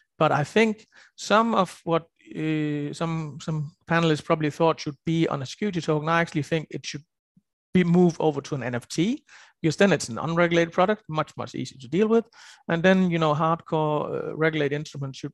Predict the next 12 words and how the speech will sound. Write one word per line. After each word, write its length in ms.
probably 300
remain 640
as 180
security 460
token. 360
And 260
I 140
actually 440
also 380
think 480
that, 400
um, 520